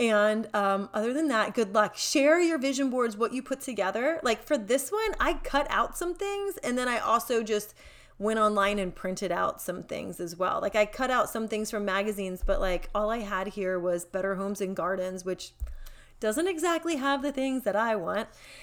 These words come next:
And, um, so you might find that you need to, like, just print everything out, but go ahead and create this. Get this in front of your eyeballs. Like, these are some clear tips for creating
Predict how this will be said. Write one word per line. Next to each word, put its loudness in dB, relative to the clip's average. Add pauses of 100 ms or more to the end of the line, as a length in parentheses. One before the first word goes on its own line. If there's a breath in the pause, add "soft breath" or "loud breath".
(160 loud breath)
And, 4
um, 0 (480)
so 12
you 6
might 4
find 2
that 0
you 0
need 0
to, 0
like, 0
just -4 (160)
print -2
everything 0
out, 2
but 2 (680 loud breath)
go 8
ahead 6
and 0
create 2
this. 2
Get 2
this 0
in 2
front 0
of 2
your 2
eyeballs. 2
Like, 0
these 0
are 4
some 0
clear -2
tips 0
for 2
creating 0